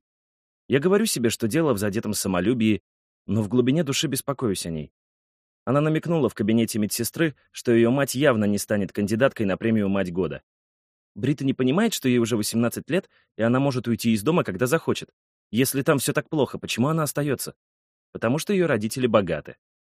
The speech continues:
Если я уйду из дома, моя новая жизнь не будет особо отличаться от прежней.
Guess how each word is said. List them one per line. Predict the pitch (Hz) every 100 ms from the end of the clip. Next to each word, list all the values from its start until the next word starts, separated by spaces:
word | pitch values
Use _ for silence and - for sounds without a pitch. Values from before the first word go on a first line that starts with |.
| _ _ _ _ _ _
Если | 110 135 113
я | 139 214
уйду | 202 131
из | 110 98
дома, | 104 85
моя | 90 123
новая | 151 147 143
жизнь | 147 170 135
не | 139
будет | 170 135
особо | 107 - 110
отличаться | 95 - 104 113 -
от | 95
прежней. | - 101 80 71